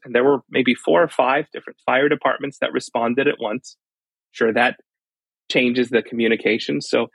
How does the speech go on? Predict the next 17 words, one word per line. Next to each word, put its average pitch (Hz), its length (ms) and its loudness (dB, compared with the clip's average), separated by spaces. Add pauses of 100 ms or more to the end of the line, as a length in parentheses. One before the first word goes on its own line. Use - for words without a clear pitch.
(420)
it 226 40 2
was 294 160 4
an 185 80 2
actual 160 440 0
real 160 280 2
disaster 131 540 0
and 107 100 -2
happening 123 360 0
in 104 100 0
multiple 120 440 0
areas. 107 480 2 (120)
I'm 113 160 -2
nervous 123 380 2
of - 100 -10
what - 160 -2
would 120 100 -6
happen. - 300 -8